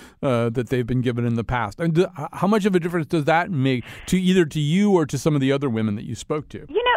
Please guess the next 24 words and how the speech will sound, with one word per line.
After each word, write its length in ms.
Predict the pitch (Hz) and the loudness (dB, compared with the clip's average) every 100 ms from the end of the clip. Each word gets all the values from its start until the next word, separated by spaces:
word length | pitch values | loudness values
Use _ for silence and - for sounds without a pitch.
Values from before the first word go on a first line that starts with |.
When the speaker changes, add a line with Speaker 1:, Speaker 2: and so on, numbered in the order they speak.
| - | 0
Speaker 2:
it, 120 | - - | -4 -6
it 120 | 370 349 | -2 2
makes 320 | 381 403 - | 2 0 -6
a 60 | 339 | -8
difference. 500 | 220 190 - 185 190 | -4 -4 -4 -6 -4
And 120 | 247 | 0
obviously 400 | 247 262 294 - 220 | 0 0 -4 -6 -4
having 320 | 208 202 190 | -2 -2 -6
different 360 | 180 - 185 | -6 -6 -6
ethnicities 680 | 175 - - 180 - - 170 175 | -6 -8 -10 -10 -8 -8 -8 -10
in 120 | 165 | -10
particular, 760 | - - - 208 - 170 160 | -12 -14 -8 -6 -4 -4 -2
I 80 | 156 | -4
think, 200 | 175 165 - | -8 -10 -10
is 100 | 170 - - _ | -12 -18 -20 _
super 460 | 254 269 - 170 160 | -4 -4 -2 -4 -4
important 560 | 151 - - - 165 | -8 -6 -6 -6 -10
because, 320 | - - 180 170 - | -14 -8 -8 -8 -8
you 100 | 196 | -4
know, 200 | 175 185 | -4 -4
you, 280 | 185 202 - - - - - | -8 -10 -10 -14 -16 -18 -14
you, 280 | 87 98 - | -8 -8 -8
you 260 | 95 101 | -8 -8
want 340 | 85 - 92 | -6 -2 -2